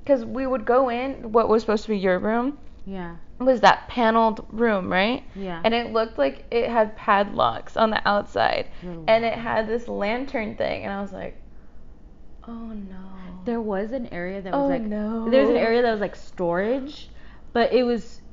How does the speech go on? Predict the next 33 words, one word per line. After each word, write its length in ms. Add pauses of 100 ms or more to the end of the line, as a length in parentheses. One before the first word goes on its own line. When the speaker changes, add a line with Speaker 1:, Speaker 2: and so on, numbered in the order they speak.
Speaker 2:
so 320
weird 340
'cause 120
it 20
was, 120
like, 140
a 80
door 440
that 240
went 340
behind 720 (420)
where 280
the 220
insulation 720
was. 420 (160)
Speaker 1:
Mm-hmm. 320 (200)
Speaker 2:
So 300
it 140
was, 460
it 80
was, 160
like, 260 (260)
a 120
door 800 (240)
that 140
wa-, 120 (240)
basically 380
was, 80
like, 180
cut 220
into 680
the 100
house 560